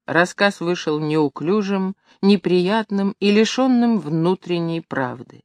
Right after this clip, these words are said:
К его достоинствам следует отнести, как мне кажется, именно то,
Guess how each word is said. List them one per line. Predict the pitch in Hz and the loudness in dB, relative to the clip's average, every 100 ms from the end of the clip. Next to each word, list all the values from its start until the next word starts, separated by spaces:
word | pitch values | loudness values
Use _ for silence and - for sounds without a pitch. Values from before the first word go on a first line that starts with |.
| _ _ _ _ _ _ - | _ _ _ _ _ _ -2
К | |
его | 220 277 294 | 2 4 4
достоинствам | 277 269 - 277 254 247 - 220 220 | 4 2 -2 0 2 0 -2 -2 -2
следует | 220 208 220 202 208 202 | -2 0 0 0 -2 -2
отнести, | 190 196 190 - 220 | -4 -2 -4 -4 -6
как | 196 190 196 | -2 -2 0
мне | 180 175 | -2 -2
кажется, | 214 220 190 - 180 | -2 -2 -4 -4 -2
именно | 175 190 175 160 156 | 0 0 -2 -2 -4
то, | - 262 277 | -2 -2 -2